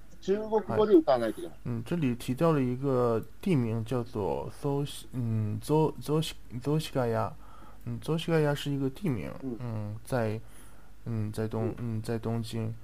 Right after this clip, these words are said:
Speaker 2: 啊，所以说老师，所以说这句，所以说这句话提到的这条目的地也是在这个地方。嗯，我们可以管它叫，
Speaker 1: 嗯。
Speaker 2: 我们可以管，我们中国，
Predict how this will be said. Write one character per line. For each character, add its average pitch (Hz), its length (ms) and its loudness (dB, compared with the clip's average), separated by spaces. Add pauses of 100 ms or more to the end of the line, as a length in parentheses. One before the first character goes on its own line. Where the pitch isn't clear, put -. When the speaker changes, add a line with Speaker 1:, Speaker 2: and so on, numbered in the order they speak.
(480)
Speaker 2:
啊， 107 360 -2
所 147 100 0
以 135 100 2
说 131 320 2
老 104 180 2
师， - 160 -10 (100)
所 143 160 -2
以 - 20 0
说 123 120 0
这 143 140 -2
句， 135 100 -2 (320)
所 - 180 -2
以 123 60 2
说 117 120 -2
这 131 140 -2
句 131 100 -2
话 127 220 -2
提 110 220 -6
到 135 180 4
的 113 140 0
这 120 160 -6
条 120 120 -6
目 123 200 -2
的 151 60 -4
地 151 200 2
也 - 100 -6
是 110 140 -8
在 110 180 -4
这 117 160 -4
个 113 100 -2
地 127 180 -2
方。 113 280 -8 (760)
嗯， 113 220 -4 (160)
我 117 100 -2
们 120 100 -2
可 139 140 -2
以 113 100 0 (100)
管 110 180 -6
它 113 140 -4
叫， 120 160 -2
Speaker 1:
嗯。 135 280 6
Speaker 2:
我 - 100 -8
们 120 100 -4
可 113 100 -4
以 131 80 2
管， 110 220 -2 (240)
我 113 120 -6
们 113 120 -8
中 170 220 0
国， 127 260 2